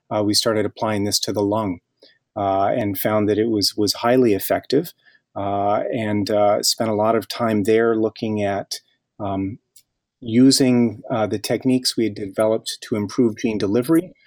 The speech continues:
uh, to treatment of acute lung injury. Uh, there was a large emphasis on the sodium potassium A T P As, uh, and, uh, we started working on that, uh, delivering that, uh, using electroporation.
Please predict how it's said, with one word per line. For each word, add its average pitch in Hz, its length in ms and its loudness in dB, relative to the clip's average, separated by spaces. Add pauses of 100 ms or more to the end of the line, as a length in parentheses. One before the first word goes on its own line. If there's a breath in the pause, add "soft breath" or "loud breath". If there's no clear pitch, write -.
(240 soft breath)
uh, 104 300 -2
to 117 220 2
treatment 143 580 2
of 131 280 0
acute 151 360 2
lung 135 220 4
injury. 110 440 0 (420 loud breath)
Uh, 98 240 -2
there 104 140 -2
was 104 160 0
a 104 60 -2
large 107 420 0
emphasis 110 640 -2
on 104 160 -2
the 95 80 -6
sodium 107 340 0
potassium 107 480 -2
A 101 80 2
T 98 200 -4
P 131 480 4
As, 127 200 0 (400 soft breath)
uh, 92 360 -2 (140)
and, 104 280 -2
uh, 98 120 -2
we 98 140 -2
started 104 380 0
working 101 420 -2
on 92 160 -2
that, 107 460 -2 (120)
uh, 95 160 -6
delivering 98 580 -2
that, 107 260 -2 (200)
uh, 101 120 -6
using 101 340 -2
electroporation. 101 880 -2